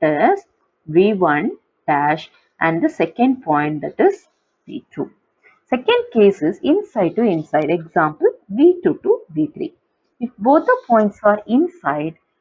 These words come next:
then we have to say only the second point. Let me say V three, this is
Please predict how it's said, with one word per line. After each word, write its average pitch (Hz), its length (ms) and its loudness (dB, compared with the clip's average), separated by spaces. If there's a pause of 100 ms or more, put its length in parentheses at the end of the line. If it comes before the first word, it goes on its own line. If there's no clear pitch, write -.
(160)
then 196 520 0 (100)
we 196 120 2
have 147 300 -6
to 370 120 0
say 165 480 -2
only 151 320 0
the 175 120 -4
second 185 540 -6
point. - 280 -16 (360)
Let 254 200 -2
me 381 100 2
say 185 320 2
V 185 480 -2
three, 151 340 -2 (160)
this 160 240 -12
is 214 320 -2